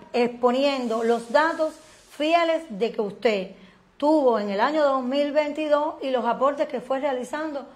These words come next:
por sus obla-, por sus obligaciones fiscales que se la descuenta en la declaración jurada. Por lo tanto, esa D J es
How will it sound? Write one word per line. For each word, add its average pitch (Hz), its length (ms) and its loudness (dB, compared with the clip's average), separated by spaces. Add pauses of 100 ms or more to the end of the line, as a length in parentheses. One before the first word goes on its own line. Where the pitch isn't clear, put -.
(260)
por 277 240 2
sus 254 160 -6
obla-, 220 340 -2 (160)
por 220 180 2
sus 240 140 -2
obligaciones 214 680 -4
fiscales 294 580 -4
que 269 340 -2 (260)
se - 160 -4
la 220 180 2
descuenta 311 640 -4 (120)
en 285 240 -8
la 233 100 0
declaración 196 560 -4
jurada. 196 300 -6
Por 226 160 -2
lo 208 120 2
tanto, 262 460 -4 (360)
esa 262 280 0
D 262 120 2
J 285 460 2 (440)
es 277 400 0